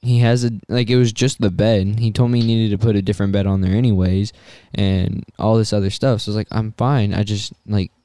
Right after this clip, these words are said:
tell him and everything. And also, he told me to do something. There was an accident. It's not like he's gonna murder me because I was being, I was playing around and doing something stupid.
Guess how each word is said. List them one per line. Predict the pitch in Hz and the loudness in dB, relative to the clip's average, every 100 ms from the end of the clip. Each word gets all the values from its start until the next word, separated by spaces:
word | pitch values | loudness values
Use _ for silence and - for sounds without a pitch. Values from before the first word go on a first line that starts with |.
| _ | _
tell | - 107 110 | -2 2 2
him | 117 120 123 135 131 | 4 2 2 0 0
and | - 113 | 0 0
everything. | 117 127 - 135 107 | 0 0 0 0 0
And | 120 | 0
also, | 120 120 110 | -2 0 0
he | 113 | 0
told | 107 120 | 0 2
me | 117 104 | 2 0
to | |
do | 123 | -2
something. | 131 110 101 - 107 107 | -2 -4 -6 -8 -8 -8
There | 104 | -8
was | 101 | -4
an | 101 | -2
accident. | 113 123 104 | -2 -2 -2
It's | 98 | 0
not | 107 | 0
like | 104 | 0
he's | 113 104 | 0 0
gonna | 104 98 95 - _ _ _ | 0 0 -2 -6 _ _ _
murder | 104 117 120 | 0 2 2
me | 107 104 | 0 0
because | 101 101 110 101 95 - - | -2 -2 0 0 -2 -6 -4
I | 107 | 0
was | 101 101 | 0 0
being, | 95 107 - | 0 -2 -2
I | 110 | -2
was | 104 | -2
playing | - 110 | 0 0
around | 101 98 110 | 2 2 0
and | 104 | 0
doing | 104 | 0
something | 104 95 92 | 0 -2 -4
stupid. | - 117 147 98 113 | -4 -2 0 0 -2